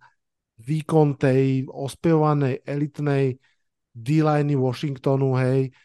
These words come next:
Montez Sweat, Jonathan Allen a pochopiteľne Deron Payne a konečne po roku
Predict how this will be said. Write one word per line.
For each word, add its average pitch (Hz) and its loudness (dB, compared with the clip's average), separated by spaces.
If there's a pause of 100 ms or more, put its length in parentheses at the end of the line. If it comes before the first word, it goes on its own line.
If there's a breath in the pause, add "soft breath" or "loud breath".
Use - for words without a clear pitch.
(240 soft breath)
Montez 143 -2
Sweat, 131 -2
Jonathan 139 -2
Allen 135 -4 (580 soft breath)
a 117 -8 (680)
pochopiteľne 135 -4
Deron 143 0
Payne 135 -2 (360 soft breath)
a 156 -20
konečne 143 -2
po 131 0
roku 143 -2